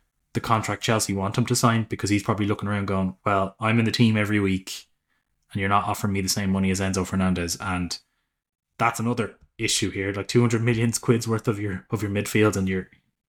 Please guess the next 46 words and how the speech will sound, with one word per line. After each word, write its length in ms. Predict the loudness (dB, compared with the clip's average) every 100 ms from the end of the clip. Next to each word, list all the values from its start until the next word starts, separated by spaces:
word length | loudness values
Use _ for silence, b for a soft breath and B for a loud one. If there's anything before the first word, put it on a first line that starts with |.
| _ -2
like, 260 | -2 -2 B B B _ _
what 160 | 0 2
I 140 | 2
saw 400 | 4 4 4 2
in 140 | -2
the 60 | -2
game 420 | 0 -2 -2 -4
so 280 | 0 4 4
clearly 500 | 4 2 2 2 0
was 180 | -4 -4
the 80 | 0
amount 300 | 2 4 4
of 60 | 2
times 380 | 0 0 -2
you 80 | -2
saw 200 | -2 -2
Neto, 600 | 0 -2 0 0 0 -2 b b b 2
Ait-Nouri, 840 | 4 4 2 2 4 2 2 -2 -6 _ _ _ -4
Cunha, 540 | 6 6 6 4 -2 -8 _ _ _ _ -2
oh, 120 | 0 2
they 80 |
scored 300 | 0 2 4
off 180 | 4 4
loads 280 | 4 4 4
of 80 | 2
sort 120 | 2
of 60 | 4
late 260 | 4 4
runs 240 | 4 4 4
into 140 | -2
the 80 | 0
box. 460 | 0 0 -4 -12 _ _ _ _ _
Where 220 | 2 4
was, 460 | 4 2 0 -4 -12 _ _ _ -2
in 140 | 4
all 200 | 6 6
of 100 | 6
the, 240 | 6 4 4
if 120 | 4
you 60 | 4
watch 200 | 4 0
back 140 | 0
the 80 | 2
highlights, 320 | 4 2 4
in 80 | 4
the, 320 | 4 0